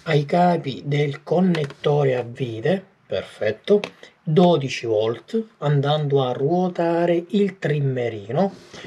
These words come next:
perfetto, vado a programmare dodici volt. Così facendo, ragazzi, ho risolto un grosso, grossissimo problema, che era quello di utilizzare un D C D C converter,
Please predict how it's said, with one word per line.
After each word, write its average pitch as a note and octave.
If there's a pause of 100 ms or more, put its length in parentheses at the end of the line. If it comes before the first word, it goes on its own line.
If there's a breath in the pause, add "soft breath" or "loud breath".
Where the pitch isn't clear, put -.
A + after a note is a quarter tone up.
(180 loud breath)
perfetto, A#2+ (800 loud breath)
vado G#3+
a E3+ (140)
programmare F3+
dodici -
volt. -
Così E3
facendo, A3
ragazzi, F3
ho D#3
risolto E3
un F#3
grosso, C#3
grossissimo E3+
problema, - (300 loud breath)
che C3+
era A2 (200)
quello F3+ (220 loud breath)
di C3+
utilizzare E3
un F3+
D D3
C F3
D D3+
C D#3
converter, C#3